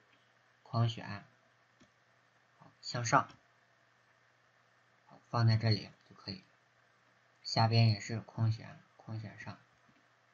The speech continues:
框选向下，放在这儿。框选，框选向上，好，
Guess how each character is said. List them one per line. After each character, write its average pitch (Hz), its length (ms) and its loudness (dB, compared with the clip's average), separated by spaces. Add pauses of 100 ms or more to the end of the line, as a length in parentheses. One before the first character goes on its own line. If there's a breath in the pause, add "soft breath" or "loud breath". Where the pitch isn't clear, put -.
(500)
框 110 260 -8
选 - 180 -20 (840)
向 107 200 -10
下， 113 280 -6 (880)
放 104 140 -10
在 101 120 -10
这 107 120 -12
儿。 104 80 -8 (3000)
框 117 280 0
选， 101 360 -8 (320)
框 107 360 -10 (120)
选 - 160 -20 (1900)
向 113 220 0
上， 113 280 2 (760)
好， 98 160 -12